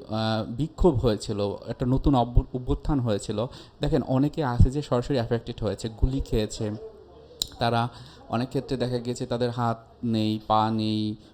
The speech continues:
অনেক সময় অনেকে মারাও গিয়েছে। এই যে যারা বেঁচে আছে, তাদের কিন্তু একটা ক্রাইসিস মোমেন্টের ভিতর দিয়ে যেতে হয়েছে। এরপর কিছুদিন পরে এটা একটা ট্রমা হয়েছে, তখন এটা চিন্তা করতো যে আমার হাতটা নেই, তখন তার একটা ট্রমা, ভয়, উৎকণ্ঠা, একটা রাগ,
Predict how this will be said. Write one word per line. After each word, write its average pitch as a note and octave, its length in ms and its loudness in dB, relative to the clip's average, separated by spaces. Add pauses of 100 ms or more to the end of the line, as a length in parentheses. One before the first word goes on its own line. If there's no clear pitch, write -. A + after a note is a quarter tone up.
(120)
অনেক A2+ 160 -2
সময় B2+ 160 0
অনেকে B2+ 200 0
মারাও B2+ 340 4
গিয়েছে। G2 420 -6 (320)
এই C#3+ 220 0
যে D#3 200 -2
যারা C3+ 260 0
বেঁচে B2+ 360 4
আছে, G#2 240 -2
তাদের A#2 300 -4
কিন্তু C3 260 -4
একটা B2+ 140 -4
ক্রাইসিস A#2 500 -4
মোমেন্টের A#2 580 -2
ভিতর A2 300 -4
দিয়ে B2 180 -2
যেতে A2+ 220 -4
হয়েছে। G2 380 -2 (400)
এরপর C#3 380 2 (160)
কিছুদিন E3+ 420 -2
পরে B2 500 4
এটা C3 200 -2
একটা C#3+ 240 -4 (400)
ট্রমা D3 360 6
হয়েছে, A2 380 0
তখন A#2+ 240 0
এটা C3 180 2
চিন্তা D3 320 4
করতো B2 220 -2
যে A2+ 100 -6
আমার A#2+ 160 -4
হাতটা B2+ 360 0
নেই, A2 200 0
তখন B2 240 -2
তার A#2+ 260 0
একটা A#2 180 -2
ট্রমা, A2+ 400 2 (160)
ভয়, A2 380 2 (440)
উৎকণ্ঠা, A#2 720 -2 (220)
একটা A#2 240 -2
রাগ, A2+ 300 4